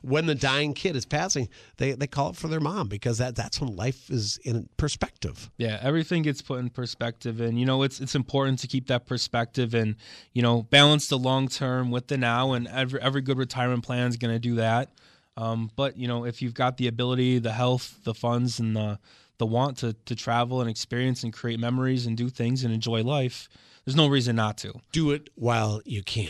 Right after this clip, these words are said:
Speaker 2: Yeah, exactly.
Speaker 1: Um, also, some people don't wanna travel. Chauncey, everybody's got their own hobbies.
Speaker 2: They do. Some people are, you know, "I just sit around,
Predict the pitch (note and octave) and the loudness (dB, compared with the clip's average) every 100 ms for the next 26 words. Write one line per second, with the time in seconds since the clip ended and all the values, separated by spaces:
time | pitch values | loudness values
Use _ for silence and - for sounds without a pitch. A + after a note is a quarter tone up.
0 | - D4 A#2 - A#2 A#2 G#2+ - - F#3+ | -4 -6 -6 -10 -6 -4 -6 -8 -2 -2
1 | - G3 A#3 - F3+ E3+ G#3+ - A3 A#3+ | 0 0 4 4 4 0 2 4 4 0
2 | A3 A#3+ C#4+ D#4 B3 - A2 D#2 - _ | 0 0 0 0 0 0 -2 -4 -12 _
3 | - F3 D#3+ E3+ A3 G#3+ G#3 F#3 F3 F#3+ | -2 0 2 2 4 2 2 0 0 -2
4 | F#3+ F#3 G3 G#3 G2+ - - - F#3 A3 | -2 -2 -4 -6 -4 -4 -4 -2 2 6
5 | D#3 A2+ C#3 C#3 D3 C3+ A2+ A#2+ C#3 D3 | 4 6 4 4 4 2 2 2 2 2
6 | A#2+ B2 B2+ A#2+ - _ _ _ _ _ | 2 4 4 0 -4 _ _ _ _ _
7 | _ _ _ - G#2 G#2+ A#2+ C#3 C3 | _ _ _ -10 -8 -4 -2 0 -2